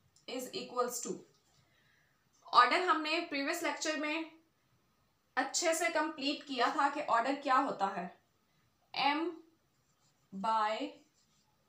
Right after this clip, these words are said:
N। M by N, इसके through हम order find कर सकते हैं। M का क्या मतलब है? rows, और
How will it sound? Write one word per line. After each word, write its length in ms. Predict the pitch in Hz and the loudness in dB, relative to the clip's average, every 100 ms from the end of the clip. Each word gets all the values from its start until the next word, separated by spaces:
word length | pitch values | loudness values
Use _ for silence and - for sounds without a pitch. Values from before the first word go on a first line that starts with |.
| _ _ _ _ _ | _ _ _ _ _
N। 260 | 208 202 165 165 _ _ _ _ _ _ _ _ _ _ _ _ _ _ _ _ _ _ _ _ _ _ _ _ _ _ _ _ _ _ _ _ - | -10 -10 -10 -14 _ _ _ _ _ _ _ _ _ _ _ _ _ _ _ _ _ _ _ _ _ _ _ _ _ _ _ _ _ _ _ _ 0
M 240 | 294 320 | 2 4
by 120 | 320 330 - 302 | 6 6 2 0
N, 200 | 359 392 - _ _ _ _ _ _ - | -2 -6 -14 _ _ _ _ _ _ -8
इसके 380 | 330 - 359 | -6 -2 -2
through 280 | 359 349 349 | 0 -2 2
हम 180 | 311 294 - | 4 4 2
order 240 | 254 294 | 2 2
find 300 | 294 254 285 | 0 0 0
कर 140 | 285 285 | 0 0
सकते 280 | 311 285 277 | -2 -4 -4
हैं। 220 | 311 - 262 | -6 -4 -4
M 120 | 294 | 2
का 100 | 330 | 2
क्या 160 | 320 285 | 4 2
मतलब 340 | 285 285 294 | 2 -2 -2
है? 160 | 311 302 | -2 0
rows, 400 | 220 240 - - - _ _ _ - | 2 0 0 -6 -14 _ _ _ 0
और 220 | 254 | 0